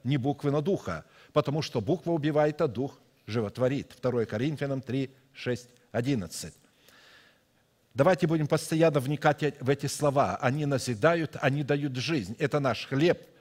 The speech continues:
жизни, это вода жизни. Он дал нам способность быть служителями Нового Завета. Это Он. Мы не сами это сделали, не своими добрыми делами.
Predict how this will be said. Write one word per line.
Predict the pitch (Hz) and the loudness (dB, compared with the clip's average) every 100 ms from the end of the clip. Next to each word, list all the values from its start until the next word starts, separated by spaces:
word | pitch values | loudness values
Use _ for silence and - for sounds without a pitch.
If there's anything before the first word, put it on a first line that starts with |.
| - | -12
жизни, | 113 147 127 131 | -4 -2 -2 -2
это | 147 143 135 | 0 0 2
вода | 131 139 143 | 0 2 2
жизни. | 101 131 87 104 101 - - | 0 -6 -6 -8 -8 -12 -4
Он | 156 180 143 | 2 2 4
дал | 165 165 | 4 4
нам | 151 151 | 0 -2
способность | - 151 - 156 87 82 - _ - - - | -4 -4 0 0 0 -10 -16 _ -20 -20 0
быть | 123 180 | 4 4
служителями | - 160 143 170 151 147 135 | 2 -2 0 0 0 0 2
Нового | 139 151 139 139 | 4 4 2 2
Завета. | 143 143 135 - 78 - _ - | 2 2 0 -4 -12 -14 _ -2
Это | 135 147 | 0 0
Он. | - 165 165 113 87 | 0 2 2 2 -2
Мы | 123 | 0
не | 151 | 0
сами | 147 165 165 151 | 0 0 2 0
это | 147 151 | 0 -2
сделали, | 120 151 139 101 110 | -2 0 2 0 -2
не | 131 | -4
своими | 131 151 160 147 | -4 -2 -2 -2
добрыми | 139 156 143 139 | 0 0 0 -2
делами. | 131 151 156 92 78 | -2 0 2 0 -6